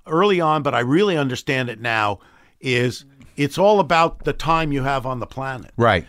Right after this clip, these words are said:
Speaker 1: So if it's horrible and crappy and terrible,
Speaker 2: Yeah.
Speaker 1: then that's all you have.
Speaker 2: <laughs>
Speaker 1: So might as well have a nice, fun experience, and maybe you'll make a good movie, maybe you won't, but at
Speaker 2: Right.
Speaker 1: least the time you're spending is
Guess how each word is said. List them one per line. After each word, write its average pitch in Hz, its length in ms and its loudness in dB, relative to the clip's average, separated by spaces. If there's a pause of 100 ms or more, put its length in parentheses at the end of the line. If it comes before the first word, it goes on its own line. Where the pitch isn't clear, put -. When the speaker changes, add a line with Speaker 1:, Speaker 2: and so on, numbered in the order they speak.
Speaker 1:
So 135 440 0 (240)
if 139 180 -2
it's - 320 -4
horrible 196 640 2
and 135 160 -4
crappy 185 460 -2
and 135 180 -4
terrible, 147 580 -2
Speaker 2:
Yeah. 123 340 4
Speaker 1:
then 170 400 -4
that's 196 300 -2
all 240 140 6
you 190 180 2
have. 202 440 2 (100)
Speaker 2:
<laughs> 117 100 4
Speaker 1:
So 160 240 4 (400)
might 180 280 2
as 214 120 0
well 214 140 4
have 202 220 2
a 170 80 4
nice, 190 440 0
fun 202 480 2
experience, 190 840 0 (260)
and 151 200 -2
maybe 185 260 2
you'll 190 140 4
make 170 240 2
a 160 60 4
good 160 260 0
movie, 175 320 2
maybe 160 320 0
you 160 120 2
won't, 151 360 2
but 143 140 -2
at 165 60 4
Speaker 2:
Right. 160 140 6
Speaker 1:
least - 160 -6 (260)
the 165 120 4
time 247 460 2
you're 160 120 2
spending 151 480 -2
is 151 280 -4